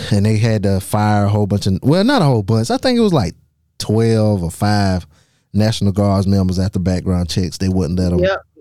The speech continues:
Speaker 2: they did.
Speaker 1: Yeah.
Speaker 2: And Brittany was explaining to me, like, "Oh, yeah, they definitely fired them. Be-, um,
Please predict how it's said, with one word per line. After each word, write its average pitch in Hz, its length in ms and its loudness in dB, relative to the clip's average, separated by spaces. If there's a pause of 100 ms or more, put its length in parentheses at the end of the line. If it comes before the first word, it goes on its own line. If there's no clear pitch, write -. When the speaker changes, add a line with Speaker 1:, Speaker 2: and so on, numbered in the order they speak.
(120)
Speaker 2:
they 160 140 -10
did. 156 480 -10 (1000)
Speaker 1:
Yeah. - 380 -6 (1400)
Speaker 2:
And 180 160 -2
Brittany 185 280 -2
was 156 180 -6
explaining 175 540 -6
to 170 120 -8
me, 160 180 -6
like, 131 400 -6
"Oh, 180 280 0
yeah, 175 300 -2
they 160 200 -2
definitely 185 500 -4
fired 160 680 -4
them. 156 340 -6
Be-, 151 160 -12
um, 147 540 -8